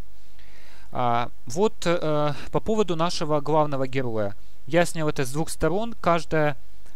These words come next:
э, каждый ракурс на его, на каждый ракурс ушло где-то по три секунды, а, две-три секунды. И, и уже картинка выглядит не так скучно.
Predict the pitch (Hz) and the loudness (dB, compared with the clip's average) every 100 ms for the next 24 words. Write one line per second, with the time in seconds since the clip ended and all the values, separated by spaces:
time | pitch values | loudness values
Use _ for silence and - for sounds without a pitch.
0 | - 135 - 190 170 175 170 - 147 - | -2 0 2 2 2 2 2 0 0 -2
1 | - 147 147 143 135 127 139 131 156 160 | -2 0 0 0 0 -2 -2 -2 -2 -2
2 | - 151 151 175 156 156 151 147 - - | -2 -2 0 0 2 0 0 0 -2 -2
3 | 160 - 175 165 147 147 143 135 - 151 | -2 -2 0 0 0 0 0 0 0 0
4 | 131 - - - - 185 185 - - 196 | 0 0 -2 -2 0 0 0 0 -2 -2
5 | 240 220 220 214 - - - - - - | -2 2 2 2 -2 -2 -2 -2 -2 -2
6 | 127 120 120 117 110 135 175 - 156 - | 0 0 0 0 -2 0 0 0 0 0
7 | 160 156 147 139 147 - - - - 190 | 0 0 0 0 0 0 -2 -2 -2 0
8 | 214 226 175 185 208 185 185 175 233 220 | 0 0 0 0 2 2 2 0 -2 0
9 | 165 185 180 170 175 160 156 170 - - | 0 2 2 0 0 -2 2 2 2 -2
10 | 202 - - 98 | -2 -2 -2 -2